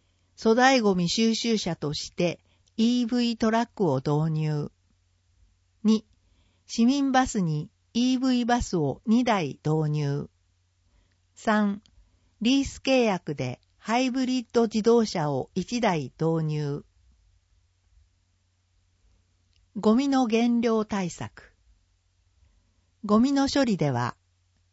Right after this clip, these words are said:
焼却時に二酸化炭素が発生するほか、収集や運搬にも多くの燃料が必要となっています。一、リユース家具等の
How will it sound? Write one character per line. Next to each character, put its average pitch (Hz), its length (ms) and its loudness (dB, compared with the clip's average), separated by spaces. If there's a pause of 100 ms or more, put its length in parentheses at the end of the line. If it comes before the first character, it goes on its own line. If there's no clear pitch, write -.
(440)
焼 277 380 2
却 277 200 -2
時 190 160 -4
に 156 280 -2
二 175 120 0
酸 269 260 0
化 262 160 -2
炭 254 240 2
素 185 180 -2
が 151 180 -4
発 156 260 -6
生 226 240 2
す 220 160 -2
る 202 120 2
ほ 185 140 0
か、 175 280 -2 (540)
収 262 340 0
集 247 300 0
や 220 260 4
運 254 200 4
搬 269 240 4
に 262 180 2
も 175 280 2 (120)
多 285 220 6
く 226 160 0
の 160 180 0
燃 196 260 2
料 208 200 4
が 147 160 -4
必 - 260 -8
要 196 220 2
と 147 160 -4
な 165 140 -2
っ - 60 -8
て - 160 -10
い 98 120 -8
ま 120 180 -12
す。 - 280 -20 (1300)
一、 196 420 -4 (640)
リ 220 240 6
ユ 269 140 4
ー 285 60 2
ス - 160 -8
家 247 200 2
具 185 100 0
等 185 260 2
の 139 360 -4